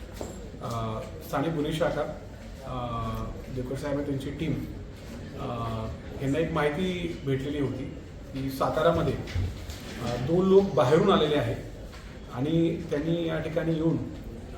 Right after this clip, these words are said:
एका स्पेसिफिक एका व्यक्तीला मारण्यासाठी त्यांनी, अ, सुपारी घेतलेली आहे. त्या अनुषंगाने ती माहिती आपल्याकडे प्राप्त झालेली होती. अ, त्याच्यामध्ये काही गोष्टी,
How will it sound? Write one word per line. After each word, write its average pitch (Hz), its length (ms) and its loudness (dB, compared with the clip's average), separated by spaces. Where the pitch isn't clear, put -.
एका 147 560 0
स्पेसिफिक 165 520 -2
एका - 220 2
व्यक्तीला 151 420 2
मारण्यासाठी 143 520 0
त्यांनी, 143 360 -2
अ, 135 200 -4
सुपारी 139 260 0
घेतलेली 139 360 -2
आहे. - 100 -6
त्या 170 100 10
अनुषंगाने 165 420 2
ती 165 60 0
माहिती 151 260 0
आपल्याकडे 143 280 0
प्राप्त 131 260 -4
झालेली 123 300 -2
होती. 113 220 -6
अ, 123 220 2
त्याच्यामध्ये 170 720 4
काही 151 180 2
गोष्टी, 180 560 0